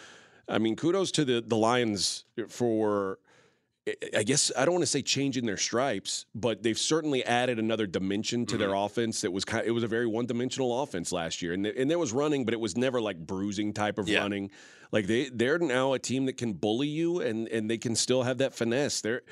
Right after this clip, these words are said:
Speaker 1: they're certainly an interesting offense. The,
Speaker 2: They put up,
Speaker 1: the,
Speaker 2: they put
Speaker 1: the
Speaker 2: up,
Speaker 1: idea they let
Speaker 2: they
Speaker 1: the
Speaker 2: put up
Speaker 1: Panthers put up twenty-four points is worrisome about their
Speaker 2: Yeah,
Speaker 1: defense.
Speaker 2: but again, a lot of it was late. The game was already out of hand. Uh, but putting up forty-two points without Amon-Ra Saint Brown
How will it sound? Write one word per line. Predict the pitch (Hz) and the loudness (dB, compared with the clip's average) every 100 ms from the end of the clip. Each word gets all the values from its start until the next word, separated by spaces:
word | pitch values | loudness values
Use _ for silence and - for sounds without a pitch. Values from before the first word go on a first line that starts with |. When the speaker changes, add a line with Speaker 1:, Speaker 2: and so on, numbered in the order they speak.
| - - - | -20 -20 -6
Speaker 1:
they're | 123 | -2
certainly | 123 185 190 185 | 2 2 4 4
an | 160 | 2
interesting | 160 147 - 135 | 2 0 2 2
offense. | 127 123 127 127 - - _ _ - - _ | 2 0 -2 -4 -12 -20 _ _ -20 -20 _
The, | 135 185 | 2 4
Speaker 2:
They | |
put | 175 | 4
up, | 175 | 4
Speaker 1:
the, | |
Speaker 2:
they | 151 | 2
put | 180 | 4
Speaker 1:
the | 190 | 4
Speaker 2:
up, | |
Speaker 1:
idea | 214 208 | 4 4
they | |
let | 180 | 4
Speaker 2:
they | 156 | 4
Speaker 1:
the | 220 | 4
Speaker 2:
put | |
up | 226 | 4
Speaker 1:
Panthers | 151 160 160 | 2 2 0
put | - 156 | 2 2
up | - | 2
twenty-four | 143 151 139 147 | 0 0 2 0
points | - 147 151 | 2 2 2
is | 123 | -2
worrisome | 98 117 135 131 139 | 0 2 2 0 0
about | 113 113 101 | 0 -2 -2
their | 113 113 | 0 4
Speaker 2:
Yeah, | 156 | 4
Speaker 1:
defense. | 139 143 | 4 2
Speaker 2:
but | 135 | 4
again, | 143 | 2
a | 104 | 4
lot | 127 | 2
of | 139 | 2
it | 135 | 0
was | 110 101 | -2 -2
late. | 110 107 | -2 -2
The | 98 | -2
game | 107 117 | 0 0
was | 104 104 | 2 2
already | 98 92 | 4 4
out | 85 | 2
of | 78 | 2
hand. | 90 87 85 82 - | 0 0 -6 -10 -4
Uh, | 95 90 92 | -2 -2 -4
but | 104 - - | -8 -14 -6
putting | 156 175 | -2 0
up | 165 | -2
forty-two | - 139 143 - | -4 -4 -4 -4
points | 123 120 120 - | -6 -4 -6 -6
without | 107 - 104 - | -2 2 2 2
Amon-Ra | 113 120 117 113 113 | 2 2 2 0 0
Saint | - 110 107 | -2 -4 -2
Brown | 104 120 | -4 -4